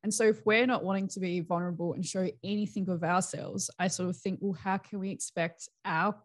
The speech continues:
clients and community to come into our space and to share stuff with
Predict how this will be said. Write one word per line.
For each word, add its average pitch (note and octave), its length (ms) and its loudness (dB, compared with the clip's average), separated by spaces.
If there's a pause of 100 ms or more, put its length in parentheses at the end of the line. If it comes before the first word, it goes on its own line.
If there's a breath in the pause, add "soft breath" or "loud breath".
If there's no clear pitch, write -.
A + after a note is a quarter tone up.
(280)
clients F#3+ 540 2
and G3 120 0
community G#3 800 4 (180 soft breath)
to - 80 2
come G#3+ 300 4
into G#3 260 4 (100)
our G3 180 6
space F3+ 680 -2 (100)
and F#3+ 140 0
to - 80 -8
share F#3 420 2
stuff - 300 -6
with F3 220 -2